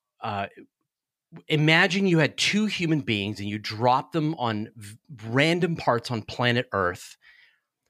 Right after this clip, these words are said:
What are the chances that they would run into each other? And the chances are essentially zero. Right?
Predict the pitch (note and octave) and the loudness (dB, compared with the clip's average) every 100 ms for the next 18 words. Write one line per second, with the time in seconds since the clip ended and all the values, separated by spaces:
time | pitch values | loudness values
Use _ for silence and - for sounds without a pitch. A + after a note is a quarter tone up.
0 | _ A2+ B2+ G3 A3 A#3 F#3+ - - C3+ | _ -10 0 4 4 4 0 0 0 0
1 | B2+ - G2+ E2 G#2+ - A#2 A#2+ A#2 F#2 | -2 -4 -10 -12 -14 -4 -2 -2 -4 -4
2 | G#2 G2+ G2 F2+ F#2 F2+ - D2+ _ _ | -4 -2 -4 -8 -12 -10 -10 -12 _ _
3 | _ _ _ _ _ _ _ F3 G3 G#3 | _ _ _ _ _ _ _ 0 2 2
4 | B3+ A#3+ G#3+ F3 D#3 D3+ - - F3+ E3+ | 0 0 -2 0 0 -2 -4 0 0 0
5 | D#3+ B2+ G#2+ - G2 F2+ - - _ _ | -2 -4 -4 -8 -8 -10 -14 -20 _ _
6 | _ _ _ _ A2+ C#3+ E3 | _ _ _ _ 0 2 0